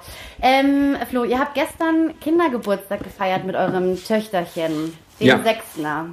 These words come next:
Speaker 2: Genau, sechster Geburtstag, isoliert.
Speaker 1: Wie war der Geburtstag? Erzähl mal.
Speaker 2: Genauso anstrengend irgendwie wie ein normaler Geburtstag, überraschenderweise. Zuerst denkt man sich, ja gut, wenn keine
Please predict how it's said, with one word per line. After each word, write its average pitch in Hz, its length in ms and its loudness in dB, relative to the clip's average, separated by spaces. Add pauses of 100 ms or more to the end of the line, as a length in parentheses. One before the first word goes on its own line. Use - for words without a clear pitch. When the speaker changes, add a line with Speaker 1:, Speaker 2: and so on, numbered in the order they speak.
(260)
Speaker 2:
Genau, 92 320 4
sechster 90 320 0
Geburtstag, 104 640 0
isoliert. 95 560 2 (540)
Speaker 1:
Wie 208 200 -6
war 233 160 4
der 196 420 2
Geburtstag? 185 680 -6 (200)
Erzähl 214 260 -10
mal. 180 240 -4 (500)
Speaker 2:
Genauso 131 440 8
anstrengend 135 520 4
irgendwie 131 500 4 (400)
wie 113 120 4
ein 107 60 6
normaler 104 340 6
Geburtstag, 120 640 0
überraschenderweise. 107 960 4 (220)
Zuerst - 300 -6
denkt 95 180 0
man 101 100 2
sich, 92 180 -4
ja 92 100 2
gut, 87 220 -2
wenn 90 200 -2
keine 90 340 0